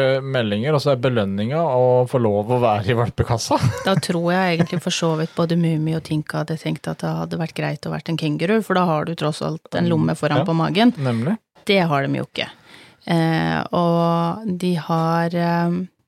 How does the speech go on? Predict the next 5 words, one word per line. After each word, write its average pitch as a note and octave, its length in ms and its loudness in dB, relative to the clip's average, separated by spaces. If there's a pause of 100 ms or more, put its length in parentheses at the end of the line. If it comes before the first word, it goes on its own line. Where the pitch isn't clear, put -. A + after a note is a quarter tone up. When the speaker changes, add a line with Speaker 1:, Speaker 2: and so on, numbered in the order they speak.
(340)
Speaker 2:
eh, G3+ 240 -8 (280)
veldig F3 400 0
fine E3 320 0
oppdragelser D#3+ 720 -4
på E3 160 -2